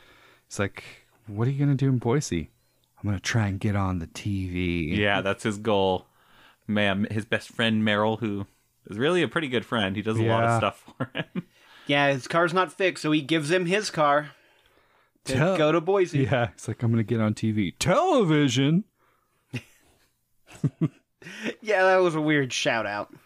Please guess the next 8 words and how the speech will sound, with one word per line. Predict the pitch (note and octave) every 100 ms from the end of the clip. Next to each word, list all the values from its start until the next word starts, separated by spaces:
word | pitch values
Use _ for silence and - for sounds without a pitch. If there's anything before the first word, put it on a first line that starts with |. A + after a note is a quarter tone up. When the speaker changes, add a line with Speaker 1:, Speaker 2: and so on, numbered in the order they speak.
| _ _ -
Speaker 1:
Yeah. | G2+ G#2 G#2 G#2 G#2+ G#2 _ _ _ - _ -
And | G2+
then | G2 G#2
the | G#2
bullies | G2 C#3 C#3+ D#3+ C#3+ C3
say | - - B2+ B2
a |
thing. | A#2+ - B2 A#2 A#2+ B2+